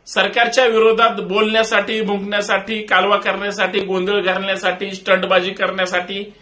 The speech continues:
नाटकं करण्यासाठी, तमाशा करण्यासाठी, आंदोलन हायजॅक करण्यासाठी,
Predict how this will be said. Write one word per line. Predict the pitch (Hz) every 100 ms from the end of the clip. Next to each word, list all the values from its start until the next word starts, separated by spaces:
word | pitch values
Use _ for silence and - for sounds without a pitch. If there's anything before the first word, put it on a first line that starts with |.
| _ _ 143
नाटकं | 185 214 214 220
करण्यासाठी, | 214 196 202 196 175 208 202 202
तमाशा | 190 202 214
करण्यासाठी, | 190 185 190 190 190 - 208 202 208 - _ -
आंदोलन | 156 196 202 208 220
हायजॅक | 185 190 185 214 214
करण्यासाठी, | 208 196 196 185 185 185